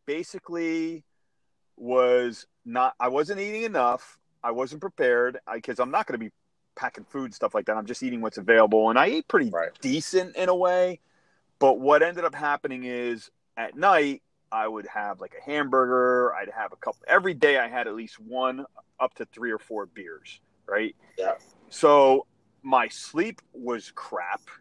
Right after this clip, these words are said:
Speaker 1: My recovery was garbage. I only got to work out, like, twice 'cause they have, like, this area that you can apply to go use their facility. Um,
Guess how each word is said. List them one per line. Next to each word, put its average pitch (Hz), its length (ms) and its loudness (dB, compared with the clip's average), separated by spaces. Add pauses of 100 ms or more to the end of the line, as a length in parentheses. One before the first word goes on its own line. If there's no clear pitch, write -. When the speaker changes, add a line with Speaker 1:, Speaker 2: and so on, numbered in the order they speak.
(440)
Speaker 1:
My 120 280 2
recovery 139 800 0
was 107 320 -12
garbage. 98 480 -10
I 120 120 -4
only 208 200 -2
got 185 200 -2
to 147 60 -4
work 143 280 -4
out, 131 260 0
like, 104 220 -10
twice - 840 -12 (480)
'cause 117 160 -6
they 117 140 -2
have, 135 200 2
like, 123 160 0
this - 220 -14 (100)
area 123 380 2
that 110 180 -4
you 113 120 -12
can 104 340 -18
apply 123 460 -2
to 110 60 -8
go 107 200 -2
use 107 300 -6
their 107 120 -6
facility. 117 760 2 (220)
Um, 110 540 2